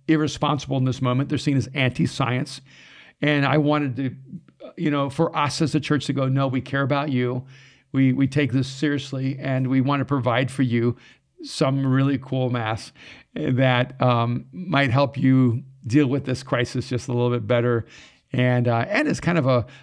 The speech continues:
beautiful way when you're wearing a mask to be, uh, like, a, a witness of this community of faith, um, known as Mosaic. Uh, so I, I want you to hear me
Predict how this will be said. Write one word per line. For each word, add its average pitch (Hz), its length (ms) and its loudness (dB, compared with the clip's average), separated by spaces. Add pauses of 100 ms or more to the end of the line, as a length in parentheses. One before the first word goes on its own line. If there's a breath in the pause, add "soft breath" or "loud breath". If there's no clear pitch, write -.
(120 loud breath)
beautiful 165 380 6
way 127 340 2
when 131 240 0
you're 127 380 0
wearing 131 240 2
a 123 60 2
mask 120 380 -2
to 131 140 2
be, 123 360 4
uh, 131 200 0
like, 127 180 0
a, 135 100 0
a 135 100 2
witness 143 540 0
of 127 180 -4
this 139 160 -4
community 127 360 -2
of 117 80 -4
faith, 120 280 -2 (540 loud breath)
um, 117 500 0
known 131 200 2
as 123 120 2
Mosaic. 127 500 2 (840 loud breath)
Uh, 123 220 -2
so 160 280 4
I, 160 100 4
I 170 160 0
want 175 260 0
you 170 100 4
to 156 140 2
hear 196 280 0
me 147 320 2